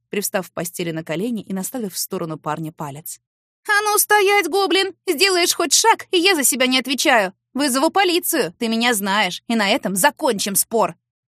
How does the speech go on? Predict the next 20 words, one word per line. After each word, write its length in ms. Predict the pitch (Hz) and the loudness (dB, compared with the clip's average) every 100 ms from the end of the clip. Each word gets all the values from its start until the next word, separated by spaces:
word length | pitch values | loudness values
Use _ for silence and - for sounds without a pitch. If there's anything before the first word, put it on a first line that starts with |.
| _ _ _ - | _ _ _ -4
А 100 | 269 | 0
вот 160 | 320 | 0
Владиславе 540 | 262 302 277 - 349 349 | -2 -4 -4 -2 0 0
бросила 380 | 311 262 233 214 | -2 -2 -2 -2
невзначай, 680 | 208 208 220 - 185 185 _ | -4 -4 -6 -4 -8 -8 _
вновь 300 | 196 226 196 | -4 -4 -4
усевшись 440 | 185 190 180 175 | -6 -6 -8 -10
на 100 | 175 | -8
кровать 420 | 170 175 247 277 - - | -6 -4 -6 -10 -16 -6
и 80 | 233 | -2
лёгким, 380 | 247 226 185 | -2 -4 -8
но 100 | 180 | -6
гордым 320 | 180 180 165 170 | -4 -6 -6 -6
движением 540 | 170 165 151 151 156 | -6 -6 -8 -10 -10
руки 340 | 151 - 254 - | -12 -12 -14 -6
отбросив 440 | 220 190 311 262 | -6 -4 -6 -8
с 60 | - | -10
плеча 280 | 226 - 233 | -10 -8 -8
пряди 280 | 185 160 160 | -6 -4 -6
волос. 400 | 160 143 - | -8 -8 -12